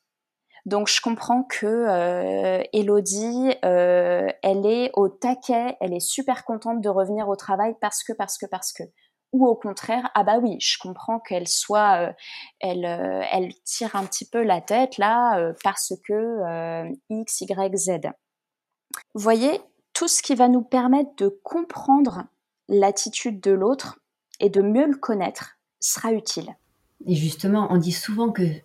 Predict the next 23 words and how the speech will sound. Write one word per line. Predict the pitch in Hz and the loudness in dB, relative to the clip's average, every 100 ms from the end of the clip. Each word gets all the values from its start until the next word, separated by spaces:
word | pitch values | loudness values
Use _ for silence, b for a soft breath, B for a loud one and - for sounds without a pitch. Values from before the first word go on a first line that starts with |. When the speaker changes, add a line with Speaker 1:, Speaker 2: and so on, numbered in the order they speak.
| - | -14
Speaker 2:
ce | - 175 | -2 -2
lien | 165 202 214 | 2 2 0
social, | - 208 - 233 233 220 | -2 -4 -2 -2 -2 -6
c'est | - 165 | -6 -2
vraiment | 165 185 | 2 2
le | 190 175 | 2 2
ciment | - - 226 233 294 | 0 -2 -2 -2 -4
d'une | 202 185 165 | -4 0 0
entreprise. | 165 175 - 240 262 165 B B B B B 175 | -2 -6 -8 -6 -6 -8 B B B B B -6
Euh, | 160 160 160 - | -2 0 0 0
comment | 285 311 | 0 2
tenter | 240 208 214 | 2 2 2
de | 180 | 2
renouer | 170 165 208 220 233 214 175 | 2 4 4 6 6 4 2
ce | - - | -2 -2
lien | 185 170 185 185 | 0 2 2 2
social | 185 196 175 - 214 220 214 | 0 -4 -6 -4 -2 -2 -4
Speaker 1:
Mm. | 214 190 | -8 -8
Speaker 2:
quand | 175 165 170 | -2 0 2
il | 165 | 2
y | |
a | 160 | 0
toutes | 156 180 | -4 -12